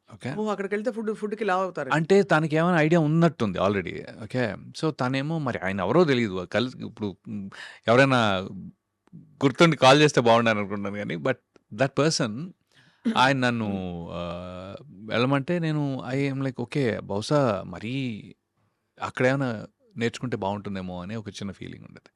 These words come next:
Speaker 1: So, అప్పుడు మళ్ళీ నేను జిఆర్ఈ TOEFL రాసెళ్ళా.
Speaker 2: మ్మ్.
Speaker 1: అప్పటి వరకు యూఎస్ఏలో ప్లాన్ లేదు. సరే, అక్కడికెళ్ళి అక్కడ యాక్టింగ్ నేర్చుకుందాము,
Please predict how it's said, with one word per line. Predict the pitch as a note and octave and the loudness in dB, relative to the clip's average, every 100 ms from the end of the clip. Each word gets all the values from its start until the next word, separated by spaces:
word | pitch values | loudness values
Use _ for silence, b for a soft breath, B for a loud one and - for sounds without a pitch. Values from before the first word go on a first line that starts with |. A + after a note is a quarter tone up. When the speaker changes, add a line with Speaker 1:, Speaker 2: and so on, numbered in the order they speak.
| _ b b b b b b | _ b b b b b b
Speaker 1:
So, | - - - | -8 -6 -4
అప్పుడు | A2 - F3+ | -2 4 4
మళ్ళీ | C#3+ B2+ C3+ | 4 2 0
నేను | G#2+ G2+ E2+ D#2+ _ _ - | -4 -8 -12 -18 _ _ -10
జిఆర్ఈ | G#2 A2+ A#2+ | 0 2 2
TOEFL | G#2+ F#2+ F#2+ D#2+ D2 _ _ _ _ _ _ _ _ _ _ _ _ _ _ _ G#2+ | 0 -4 -6 -8 -14 _ _ _ _ _ _ _ _ _ _ _ _ _ _ _ -4
రాసెళ్ళా. | G2+ G#2+ G#2+ - - _ _ _ _ _ F3 | -2 -2 -4 -6 -16 _ _ _ _ _ -18
Speaker 2:
మ్మ్. | E3 C#3+ A#2+ _ _ _ A#2+ | -16 -18 _ _ _ _ -4
Speaker 1:
అప్పటి | A2 B2+ | 0 2
వరకు | C#3 D#3+ | 4 4
యూఎస్ఏలో | B2+ B2+ C#3 | 4 2 0
ప్లాన్ | A2 F#2+ A2 | -2 -4 -6
లేదు. | F#2 F#2+ _ _ _ _ _ _ _ _ _ _ b b | -6 -10 _ _ _ _ _ _ _ _ _ _ b b
సరే, | - C3 B2+ | -4 -2 -2
అక్కడికెళ్ళి | - A2+ A2+ A#2+ | -2 -6 -2 0
అక్కడ | G#2+ - A2 | 0 0 -2
యాక్టింగ్ | F#2 - A2+ | -2 -4 -4
నేర్చుకుందాము, | G2+ - G2+ F#2+ G2 | -4 -4 -8 -6 -6